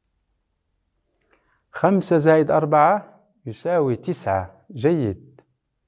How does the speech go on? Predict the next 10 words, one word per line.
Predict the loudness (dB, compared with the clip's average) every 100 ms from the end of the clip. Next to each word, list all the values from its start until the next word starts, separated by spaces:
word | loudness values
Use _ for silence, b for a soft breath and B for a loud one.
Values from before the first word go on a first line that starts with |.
| _ _ _ _ _ _ _ _ _ -6
ننتقل | -6 0 0 2
إلى | 2 2
حساب | 0 -6 -2 2 2
العشرات. | 2 -2 -2 -4 -2 0 -2 -4
سبعة | -4 0 2
زائد | 2 0 -2 -6
ستة | -8 -10 -4 -4
يساوي | -4 -6 -4 -2 -2 -4
ثلاثة | -4 -2 0 -2 -2 -6 -4
عشر. | -6 -6 -10 -10